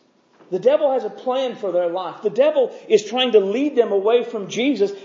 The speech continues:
and you're messing up his plans by talking to them about Jesus, by encouraging them to get back to Jesus, by drawing them to the church,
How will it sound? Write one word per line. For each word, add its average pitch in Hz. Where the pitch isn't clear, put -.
and 214
you're 311
messing 269
up 254
his 294
plans 302
by 247
talking 294
to 196
them 208
about 165
Jesus, 147
by 247
encouraging 285
them 277
to 262
get 233
back 277
to 247
Jesus, 170
by 254
drawing 294
them 277
to 254
the 247
church, -